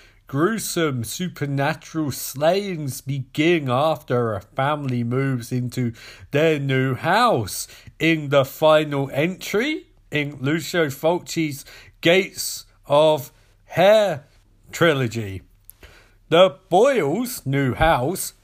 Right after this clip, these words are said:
hides a horrific history of "My eyes are very sore, ow,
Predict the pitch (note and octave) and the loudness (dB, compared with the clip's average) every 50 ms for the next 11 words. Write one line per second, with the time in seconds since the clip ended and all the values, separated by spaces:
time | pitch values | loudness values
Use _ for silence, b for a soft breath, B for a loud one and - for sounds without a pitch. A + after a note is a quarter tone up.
0 | _ _ - - G3 B3 D4 D#4+ D#4 B3+ G3+ E3+ C3+ - - F3+ E3 C#3 - D#3+ | _ _ -4 0 2 4 6 4 4 2 0 -4 -6 -4 0 2 2 2 2 0
1 | C3+ C3 B2+ D#3 G#3 A#3 A3+ - D#3 C3 - - D#3+ G3+ G#3 - - - C#3+ C3+ | -2 0 0 2 2 0 0 0 -4 -6 -4 -2 -2 -2 -2 -4 -6 -4 -2 -2
2 | C3+ D3+ D3+ D#3+ D#3+ C#3+ C3 - _ - C#3+ C3+ C#3+ D3 D#3 F3+ G#3+ A#3 A#3+ G#3+ | 0 0 0 0 0 -2 -2 -10 _ -8 -2 0 2 4 4 4 4 2 0 -2
3 | E3 - C#3 A2+ - - C#3+ D3 D#3 D3+ D3 C#3 C#3 - F#3+ G3 G3 D#3 A#2+ A#2+ | -4 -4 -6 -6 -4 -2 -2 0 0 -2 -4 -6 -6 -4 0 2 2 2 2 0
4 | C3 D3+ E3+ F#3+ G3 F3 D3 C3 B2 A#2+ | 0 2 4 4 4 4 2 0 -2 -4